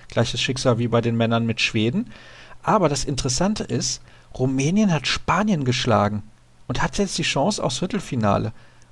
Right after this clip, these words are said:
Und zwar keine unrealistische. Wie kommt das denn auf einmal, dass sie in der Lage sind, ihre Form komplett wegzuwischen und dann zwei Spiele hintereinander zu gewinnen? Weil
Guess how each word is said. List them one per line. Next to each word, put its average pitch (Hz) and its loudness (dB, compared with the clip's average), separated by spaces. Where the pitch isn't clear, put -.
Und 160 -4
zwar 165 0
keine 170 2
unrealistische. 110 2
Wie 139 -6
kommt 185 -2
das 196 2
denn 185 2
auf 131 2
einmal, 127 4
dass 123 0
sie 139 -2
in 131 -2
der 131 4
Lage 151 4
sind, 156 -4
ihre 139 0
Form 196 2
komplett - -2
wegzuwischen 180 0
und 160 0
dann 147 4
zwei 143 2
Spiele 170 -2
hintereinander 170 2
zu - -4
gewinnen? 120 2
Weil 127 8